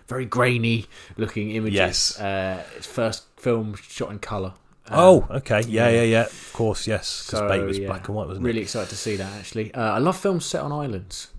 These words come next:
Speaker 1: Don't know why. Like The Lighthouse, and even there's a film called The Retreat with, like, Cillian Murphy. And I don't know why. There's something about an island
Speaker 2: An
Speaker 1: with
Speaker 2: island.
Speaker 1: a little
Speaker 2: Yeah, yeah.
Speaker 1: lighthouse on it.
Speaker 2: I
Speaker 1: Uh,
Speaker 2: agree.
Speaker 1: yeah, yeah.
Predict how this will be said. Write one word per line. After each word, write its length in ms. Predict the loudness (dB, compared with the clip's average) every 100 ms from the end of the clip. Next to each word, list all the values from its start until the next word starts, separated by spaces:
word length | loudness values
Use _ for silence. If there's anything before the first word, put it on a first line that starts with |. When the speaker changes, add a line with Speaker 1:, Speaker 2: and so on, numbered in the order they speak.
| -8
Speaker 1:
Don't 120 | -4 -2
know 100 | -2
why. 220 | -2 0
Like 180 | -2 0
The 60 |
Lighthouse, 680 | 2 2 0 -6 -8 -12 -12
and 120 | -4
even 200 | -4 -2
there's 120 | -4
a 40 | -6
film 220 | -6 -8
called 180 | -8 -10 -8
The 100 | -6
Retreat 480 | -6 -6 -8 -8 -8
with, 140 | -14 -10
like, 220 | -12 -12
Cillian 300 | -10 -6 -6
Murphy. 320 | -6 -8 -10
And 80 | -10
I 40 |
don't 120 | -8 -6
know 100 | -4
why. 160 | -4
There's 140 | -6 -8
something 200 | -6 -2
about 240 | 0 0
an 80 | 0
island 300 | 0 2 2
Speaker 2:
An 40 |
Speaker 1:
with 80 | 4
Speaker 2:
island. 200 | 4 4
Speaker 1:
a 20 |
little 220 | 2 2 4
Speaker 2:
Yeah, 180 | 6
yeah. 120 | 6 6
Speaker 1:
lighthouse 220 | 4 -2
on 120 | -6
it. 100 | -6 0
Speaker 2:
I 100 | 2
Speaker 1:
Uh, 40 |
Speaker 2:
agree. 280 | 4 2 2
Speaker 1:
yeah, 340 | -6 -8 -8 -8
yeah. 120 | -10